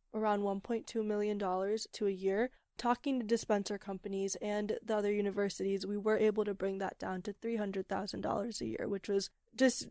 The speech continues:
really significant and went to show how feasible this actually was once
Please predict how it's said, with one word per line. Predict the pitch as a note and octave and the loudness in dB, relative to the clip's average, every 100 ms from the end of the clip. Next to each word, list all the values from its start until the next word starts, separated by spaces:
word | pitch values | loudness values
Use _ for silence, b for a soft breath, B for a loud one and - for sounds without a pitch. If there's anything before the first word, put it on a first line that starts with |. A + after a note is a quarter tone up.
| - | 0
really | A3+ D#4 E4 | 8 10 10
significant | E4 B3 A#3 A3+ A3 A3+ G#3+ | 8 6 6 6 2 2 4
and | G#3+ | 4
went | G#3 G3+ | 2 0
to | - A3 | -2 -2
show | - G3+ | 2 2
how | G3 G3+ G3 G3 - _ | 2 2 4 2 0 _
feasible | - G3+ G3+ G3 G3 | -4 -2 0 2 2
this | G3 - | 2 0
actually | F#3+ - - F#3+ | 0 0 2 4
was | F#3 F#3 F#3 | 4 2 0
once | A3+ F#3+ G3 | -2 -2 -4